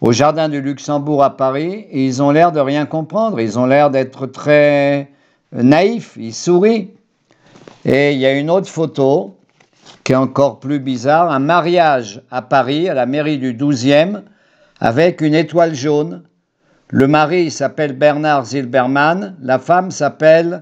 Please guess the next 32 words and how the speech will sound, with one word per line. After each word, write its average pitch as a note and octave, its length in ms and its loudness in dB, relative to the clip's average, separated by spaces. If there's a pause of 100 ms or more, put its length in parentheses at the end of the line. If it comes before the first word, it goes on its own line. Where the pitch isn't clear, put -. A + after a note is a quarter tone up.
(120)
Fortunée E3+ 640 0
Behar. C#3+ 800 0 (140)
Elle, D#3 200 0
elle C#3+ 200 0
est C#3 400 2 (340)
d'une C3 240 4
mère D3+ 260 4
marocaine, C#3 680 -2
d'un B2+ 160 -4
père C#3+ 260 0
égyptien. C#3 720 0 (320)
Lui, C#3+ 480 2
il B2+ 160 -2
est C#3 420 0
un B2 600 -2
réfugié, C3 840 0
euh, A2 380 0 (580)
polonais D3+ 640 2
venu, B2+ 400 -6
né, D3+ 180 -2
il C#3 100 2
est D3 120 4
né E3+ 120 2
à D#3 120 2
Paris, F3 360 0
mais C#3 140 -6
ses B2+ 180 -8
parents C#3 380 0
sont B2+ 200 -6
venus B2+ 220 -4
de A#2+ 100 -2
Pologne. C#3 520 0